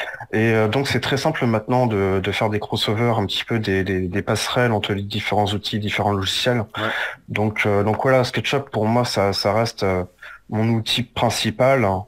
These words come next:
Speaker 1: Et puis, c'est vrai que quand je veux vraiment faire des trucs très compliqués,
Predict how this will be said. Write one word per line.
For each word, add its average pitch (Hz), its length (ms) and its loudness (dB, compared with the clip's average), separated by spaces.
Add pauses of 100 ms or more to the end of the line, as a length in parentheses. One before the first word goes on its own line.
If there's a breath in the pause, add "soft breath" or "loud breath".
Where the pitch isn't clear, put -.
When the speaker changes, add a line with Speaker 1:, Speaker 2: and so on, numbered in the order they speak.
(300)
Speaker 1:
Et - 60 -6
puis, - 120 -2
c'est - 160 -2
vrai 107 180 2
que 101 140 -2
quand 113 300 0
je 101 140 0
veux 104 80 0
vraiment 104 340 2
faire 104 220 0
des 101 100 0
trucs - 220 -8
très 120 360 -2
compliqués, 127 760 -4